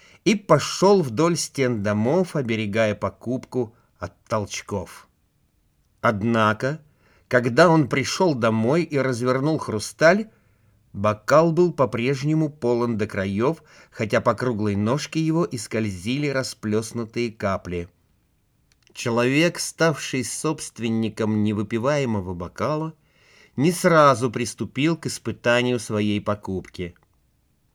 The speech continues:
День скользил по откосу вниз, солнце падало в закат.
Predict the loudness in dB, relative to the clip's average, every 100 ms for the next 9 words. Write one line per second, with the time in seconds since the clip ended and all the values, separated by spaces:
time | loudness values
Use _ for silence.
0 | _ _ -16 -8 0 2 2 -4 -6 -4
1 | -4 -4 -4 -4 -6 -8 -8 -10 -8 -8
2 | -8 -10 -6 -6 -6 -10 -20 _ _ _
3 | _ _ -20 _ -16 -10 0 2 2 -2
4 | -6 -8 -10 _ _ -2 0 2 0 -2
5 | -4 -8 -6 -6 -6 -10 -14